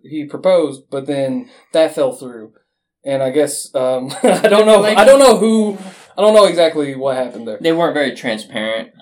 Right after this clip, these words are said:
Speaker 2: with
Speaker 1: <laughs>
Speaker 2: each other.
Speaker 1: That's a good one.
Speaker 2: <laughs>
Speaker 1: But what happened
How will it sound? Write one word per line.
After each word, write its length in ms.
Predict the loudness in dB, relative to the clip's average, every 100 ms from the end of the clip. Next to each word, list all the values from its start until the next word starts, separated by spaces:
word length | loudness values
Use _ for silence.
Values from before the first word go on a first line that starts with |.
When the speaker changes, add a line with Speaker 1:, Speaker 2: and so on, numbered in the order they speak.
| -12
Speaker 2:
with 460 | -8 -4 -4 -4
Speaker 1:
<laughs> 0 |
Speaker 2:
each 240 | -8 -12 -12
other. 340 | -10 -12 -14 -12 -10 -12 -16 -18 -20 _
Speaker 1:
That's 280 | -18 -18 -18
a 40 | -20
good 140 | -18
one. 180 | -18 -8
Speaker 2:
<laughs> 880 | -6 -6 -6 -8 -8 -10 -12 -16 -18 _ _ _
Speaker 1:
But 420 | -2 0 0 -4 -18 _
what 320 | -10 -4 -2 -2
happened 520 | -2 -2 -4 -6